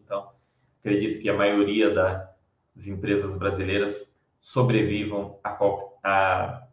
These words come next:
qualquer situação futura, a qualquer cenário futuro aí político que possa aparecer,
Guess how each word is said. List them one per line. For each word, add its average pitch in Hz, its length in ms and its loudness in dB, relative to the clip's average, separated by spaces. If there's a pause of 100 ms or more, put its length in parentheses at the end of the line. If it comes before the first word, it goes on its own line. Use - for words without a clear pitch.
(100)
qualquer 107 360 2
situação 101 640 2
futura, 98 360 -8
a 98 60 -6
qualquer 95 240 -6
cenário 92 560 -2
futuro 90 380 -10
aí 87 280 -6 (300)
político 85 500 -8
que - 140 -14
possa 90 460 0
aparecer, 92 920 -2